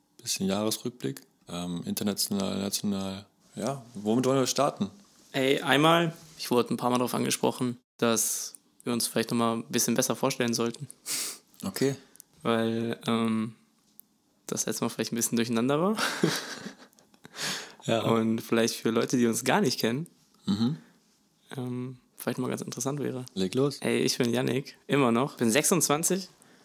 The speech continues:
Speaker 2: und aktuell Lehrer. Und ich hoffe noch ganz lange. Mein Referendariat geht bald los. Freue ich mich riesig drauf.
Speaker 1: Let's go.
Speaker 2: Ja, Mann. Deswegen auch letztes Mal die Schülerbezüge,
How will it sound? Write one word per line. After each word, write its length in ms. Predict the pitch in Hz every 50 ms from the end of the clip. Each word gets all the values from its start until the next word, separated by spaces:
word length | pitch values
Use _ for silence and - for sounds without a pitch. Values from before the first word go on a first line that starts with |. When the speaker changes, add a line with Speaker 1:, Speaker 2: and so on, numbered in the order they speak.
| _ _ _ _ _ _
Speaker 2:
und 500 | - 131 120 120 117 117 120 120 - - - _ _
aktuell 360 | - 139 - - - 120 117
Lehrer. 420 | 117 123 143 165 165 143 139 151 160 - _ _ _ _ _ _ _ _ _ _ _
Und 80 | -
ich 140 | 120 117 -
hoffe 160 | 131 - 135
noch 100 | 123 117
ganz 180 | - - 127 -
lange. 300 | 127 131 139 127 127 143 - - _ _ _ _
Mein 160 | - 123 117 117
Referendariat 640 | 123 120 - 127 127 117 120 123 127 127 123 -
geht 140 | - 139 139
bald 160 | - 147 147
los. 400 | 156 156 160 165 - - - - _ _
Freue 180 | - - 135 113
ich 80 | 110
mich 180 | - 120 117 - 123
riesig 180 | 123 131 139
drauf. 300 | - - 147 156 165 156 - - _ - 113
Speaker 1:
Let's 200 | 98 - - -
go. 320 | - 95 95 101 127 147 - - _ _ -
Speaker 2:
Ja, 120 | - - -
Mann. 240 | 98 - - - - _ _ _ _ _ -
Deswegen 340 | 123 - - 120 120 117 113
auch 140 | 110 113
letztes 240 | 120 123 120 - -
Mal 240 | 135 120 117 113 113
die 320 | 113 113 - - - 131 - - _ _ _ _ _ _ _ _ _ _ _ _ _ _ _ _ _ _ _ _ _ _ -
Schülerbezüge, 1600 | - - - 131 131 131 143 143 143 143 139 139 143 147 147 - - _ _ _ _ _ - - - - 156 160 165 175 196 202